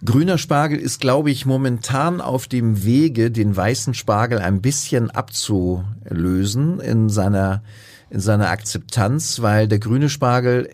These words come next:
erstmal bekommst du ihn fast,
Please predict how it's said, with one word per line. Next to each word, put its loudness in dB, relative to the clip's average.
erstmal 0
bekommst -2
du 0
ihn 0
fast, -6